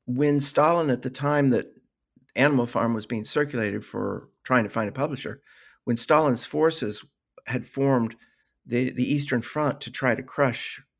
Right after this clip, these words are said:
Russia, I mean, to crush Germany, th-, he was seen as a hero and the Soviet army as a heroic effort to spare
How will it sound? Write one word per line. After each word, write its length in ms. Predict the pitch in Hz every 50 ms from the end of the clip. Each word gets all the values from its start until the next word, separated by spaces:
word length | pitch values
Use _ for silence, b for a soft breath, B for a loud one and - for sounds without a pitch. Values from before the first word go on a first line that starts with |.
| _ _ _
Russia, 500 | - 117 151 185 180 - - 104 110 - -
I 80 | 120
mean, 120 | 120 113 107
to 60 | 117
crush 220 | - - 127 123 -
Germany, 500 | - - 147 185 202 156 104 95 - - b b b b b b b b b b
th-, 220 | - 110 - - - -
he 220 | - 139 175 202
was 160 | 220 190 143
seen 200 | - 156 156 147
as 120 | 139 131 135
a 60 | 127
hero 480 | 123 170 202 226 185 - 101 - 95
and 120 | 104 107 113
the 120 | 113 110
Soviet 480 | - - - 143 143 139 143 127 117 -
army 380 | - 131 160 196 202 151 123 107
as 140 | 107 98 113
a 60 | 113
heroic 640 | - 127 127 131 127 143 160 160 135 - - - b b b b b b b b b _ -
effort 360 | 156 180 - 165 147 - -
to 100 | - 127
spare 760 | - - - - - 143 147 151 143 139 139 139 139 - _